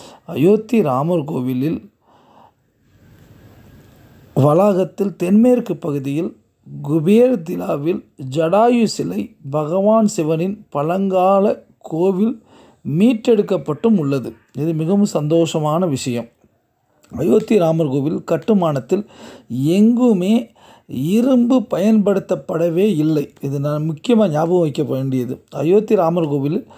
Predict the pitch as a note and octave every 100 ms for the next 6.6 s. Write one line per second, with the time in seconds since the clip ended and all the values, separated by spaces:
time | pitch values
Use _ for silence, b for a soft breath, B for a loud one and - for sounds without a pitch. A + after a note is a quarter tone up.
0 | B B - D3 G3 A#3 - E3 G#3 -
1 | B B B _ D3 D#3+ A3+ B3 A#3 G3
2 | F3+ E3 G#3+ G#3+ D3+ F3+ F3 D3 C#3 E3
3 | A3+ - C3+ C3 D#3+ G3+ A#3 A3+ - D#3
4 | C#3 F3 C#3+ D3+ C#3 D3 C3 - - -
5 | E3 G#3 A#3 A3 F#3+ D#3 D3 F#3 F#3+ C#3
6 | D#3 C#3+ C3 C3 B2+